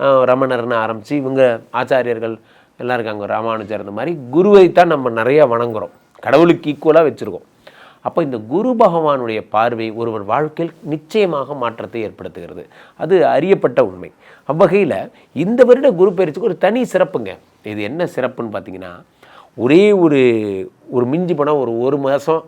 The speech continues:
ஒரு நாற்பது நாள் இருக்காங்க, மிஞ்சி போனா ஒரு ரெண்டு மாசம். அஹ், எப்படின்னா, அக்டோபர் எட்டாம் தேதியிலேருந்து நவம்பர் பதினாலு வரைக்கும் வச்சுக்கோங்க.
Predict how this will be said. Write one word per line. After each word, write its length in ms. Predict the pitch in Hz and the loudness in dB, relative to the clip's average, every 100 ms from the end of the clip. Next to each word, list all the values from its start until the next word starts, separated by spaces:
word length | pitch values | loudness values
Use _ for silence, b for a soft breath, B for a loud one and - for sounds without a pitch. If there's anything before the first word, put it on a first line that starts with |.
| _ | _
ஒரு 140 | 117 | -8
நாற்பது 420 | 117 117 120 107 | -4 -4 -4 -6
நாள் 220 | 107 127 113 | -4 -4 -6
இருக்காங்க, 320 | 98 95 90 _ _ | -8 -12 -12 _ _
மிஞ்சி 240 | 110 113 | -10 -8
போனா 140 | 123 160 | -6 -4
ஒரு 120 | 156 | -4
ரெண்டு 160 | 139 | -6
மாசம். 300 | 135 135 151 - _ b b b b b _ - | -4 -4 -6 -12 _ b b b b b _ -6
அஹ், 40 | |
எப்படின்னா, 580 | 120 120 143 135 151 123 | -2 -2 -2 -2 -2 -2
அக்டோபர் 460 | 107 - 165 151 | -4 -2 0 2
எட்டாம் 560 | 131 117 117 117 160 147 | 2 0 -2 0 2 2
தேதியிலேருந்து 380 | 120 113 120 175 | 0 -4 -4 -4
நவம்பர் 440 | 135 139 160 139 | -2 -2 0 -2
பதினாலு 380 | 120 120 131 127 | 0 -2 -2 -4
வரைக்கும் 280 | 110 123 143 | -4 -6 -8
வச்சுக்கோங்க. 300 | 113 92 | -8 -16